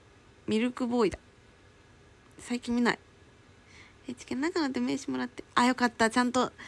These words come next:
しまってある？ともき、あと二十日。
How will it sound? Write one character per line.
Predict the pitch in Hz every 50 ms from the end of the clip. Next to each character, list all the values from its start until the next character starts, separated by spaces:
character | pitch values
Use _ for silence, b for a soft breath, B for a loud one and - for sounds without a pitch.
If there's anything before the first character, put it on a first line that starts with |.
| B B B B B B - - - -
し | - - 240
ま | 247
っ | 240
て | - 254 247
あ | 240
る？ | 208 196 226 262 302 294 - - - - - - - - - - - - - - - - - - - - - - - - - - - - - - - - - - - - - - - - B B B B B B B - -
と | - 254
も | 247 233 233
き、 | - - -
あ | 254 311
と | - - 349
二 | 294 320
十 | - - -
日。 | - 381 392 359 -